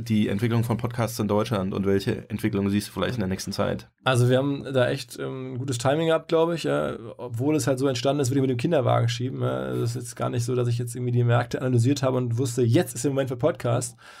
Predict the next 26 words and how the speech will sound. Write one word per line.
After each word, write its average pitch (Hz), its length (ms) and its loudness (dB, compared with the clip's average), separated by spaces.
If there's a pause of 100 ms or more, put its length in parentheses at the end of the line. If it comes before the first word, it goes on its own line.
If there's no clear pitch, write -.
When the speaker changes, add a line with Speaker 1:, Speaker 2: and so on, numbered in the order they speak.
(320)
Speaker 2:
Ähm, 123 520 2
also 123 140 -2
das 120 200 -2
muss 131 100 -6
man 127 120 -4
offen 127 220 -6
sagen, 131 300 0
das 117 100 -4
ist - 300 -10 (280)
auch 117 120 0
ein 120 40 4
bisschen 123 200 4
Zufall, 156 580 -2 (840)
ähm, 120 320 4
und 123 200 -4
vielleicht 123 220 0
nur 127 80 0
ein 120 80 2
bisschen 147 240 2
Gespür, 120 640 0
ähm, 120 240 0
und 127 120 -4
mehr 123 200 2
Zufall 135 260 -4
als 120 140 -6
Gespür. 139 460 -2